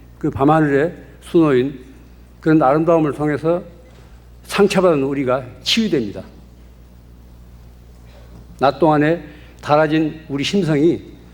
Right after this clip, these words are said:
다시 회복됩니다. "꽃이 피고 지기 또 한 해, 한평생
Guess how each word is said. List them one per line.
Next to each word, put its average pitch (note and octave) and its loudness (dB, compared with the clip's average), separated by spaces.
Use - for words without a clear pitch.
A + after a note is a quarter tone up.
다시 C#3 -4
회복됩니다. B2 -2
"꽃이 E3+ 0
피고 D3+ 2
지기 C#3 -2
또 D3 2
한 B2 0
해, A#2+ -4
한평생 F#3+ 2